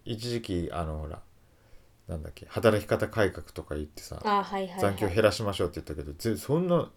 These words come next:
Speaker 1: ね、
Speaker 2: うん。
Speaker 1: 給料、手取り減る場合じゃけんね。
Speaker 2: うん。
Speaker 1: <laughs> いや、いや、それなら残業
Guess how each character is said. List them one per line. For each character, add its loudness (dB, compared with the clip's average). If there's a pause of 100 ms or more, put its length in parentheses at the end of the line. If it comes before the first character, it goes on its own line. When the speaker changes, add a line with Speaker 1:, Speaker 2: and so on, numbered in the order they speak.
(100)
Speaker 1:
ね、 0 (240)
Speaker 2:
う -8
ん。 -8 (680)
Speaker 1:
給 6
料、 6 (320)
手 4
取 8
り -6
減 4
る 6
場 12
合 10
じ 2
ゃ -4
け -2
ん 0
ね。 2
Speaker 2:
う 0
ん。 2 (160)
Speaker 1:
<laughs> 6
い 6
や、 -
い 4 (560)
や、 2
そ 4
れ 8
な 8
ら 8 (340)
残 -2
業 4